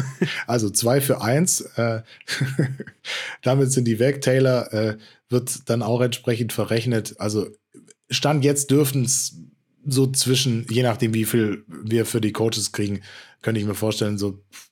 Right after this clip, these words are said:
vier, drei, vier, fünf vielleicht sein. Also das wird immer davon abhängen, was dann schlussendlich gesagt wird. Aber auch das wird dann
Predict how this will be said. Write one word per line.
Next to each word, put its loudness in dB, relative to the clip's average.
vier, 2
drei, 2
vier, 0
fünf 0
vielleicht -2
sein. 0
Also -4
das -2
wird -2
immer 0
davon -4
abhängen, -4
was -4
dann -2
schlussendlich -6
gesagt -2
wird. -2
Aber 0
auch -4
das 0
wird -2
dann -2